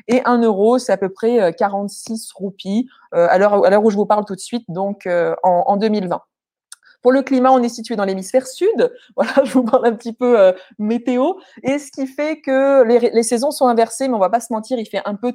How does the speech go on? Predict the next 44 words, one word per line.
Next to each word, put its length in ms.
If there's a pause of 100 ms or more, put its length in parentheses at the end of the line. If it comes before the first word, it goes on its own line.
tout 120
le 60
temps 180
beau 260 (240)
à 80
l'île 220
Maurice, 540 (280)
euh, 240
parce 380
que 220
pendant 220
l'été 220
austral, 480
donc, 280
qui 140
dure 320
de 120
novembre 640 (300)
à 100
avril, 600 (320)
on 140
a 100
des 120
températures 680
entre 180
vingt-six 640
et 80
trente, 560
trente-cinq 420
degrés. 460 (180)
Donc, 140
c'est 240
humide, 540
mais 100
c'est 240
très 240
chaud. 320 (340)
Et 120
par 240
contre, 240
la 40
saison 260
hivernale, 540
donc 260